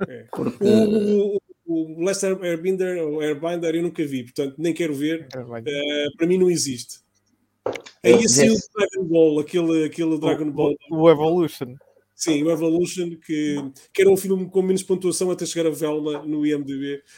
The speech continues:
Speaker 3: É.
Speaker 2: Exato. É, é que é preciso ser, eh, ser, eh, fazer-se muita asneira para conseguir superar o Dragon Ball Evolution.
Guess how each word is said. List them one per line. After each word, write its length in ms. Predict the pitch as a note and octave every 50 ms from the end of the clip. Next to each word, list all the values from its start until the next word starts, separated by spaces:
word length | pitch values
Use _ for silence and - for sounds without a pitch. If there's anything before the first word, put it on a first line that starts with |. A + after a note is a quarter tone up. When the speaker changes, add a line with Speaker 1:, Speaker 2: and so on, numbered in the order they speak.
| _ F3+ - - - -
Speaker 3:
É. 200 | A2+ A2 - C3
Speaker 2:
Exato. 680 | B2 A2+ - - A#2 A2 A2+ - - - - - - - _ - - _ _ _ _ _ - - - - _ _ - - -
É, 400 | - B2+ B2+ A#2+ A#2 - - D3
é 40 | C#3+ B2
que 100 | - C#3
é 60 | A#2+
preciso 420 | G2 - - - - B2 A#2 - -
ser, 380 | - - - B2 A#2 A2+ A2 A2
eh, 580 | A2 G#2 E2+ G#2 A2 G#2+ G#2 G#2 G#2 G#2 G2+ G#2+
ser, 400 | - - - A2+ G#2 G#2 G#2 G2+ G#2+
eh, 720 | G#2 G2+ G2+ G2 F#2+ F#2+ F#2+ F#2 F#2+ F#2 - - - G#2+
fazer-se 500 | G#2+ - - A2 G#2 G#2+ A#2+ A2+ - - A#2+
muita 360 | A#2 A#2+ A2+ - B2 A2+ A2
asneira 580 | G#2 G2 G2 G2+ F#2+ G2+ G2+ G#2 G#2 A2 - G#2+
para 200 | - - G#2 -
conseguir 380 | - A#2+ A2+ - - A#2+ A2+
superar 520 | A2 - - - _ A#2+ A2 A2 A2 A2 G#2+
o 240 | G#2+ G#2+ G#2+ G#2
Dragon 360 | G#2+ A2 A2 G#2+ G#2+ G#2+ G#2+ A2
Ball 200 | G#2+ G2+ G#2 G#2
Evolution. 640 | G#2 G2 G#2 A#2 A#2+ A2 F#2 F#2 - - - -